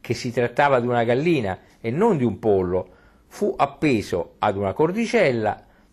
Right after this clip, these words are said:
dalle due zampe e cominciò a girare su se stesso.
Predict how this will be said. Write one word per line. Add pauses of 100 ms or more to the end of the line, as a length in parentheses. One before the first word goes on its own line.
(280)
dalle
due
zampe (260)
e
cominciò
a
girare
su
se
stesso.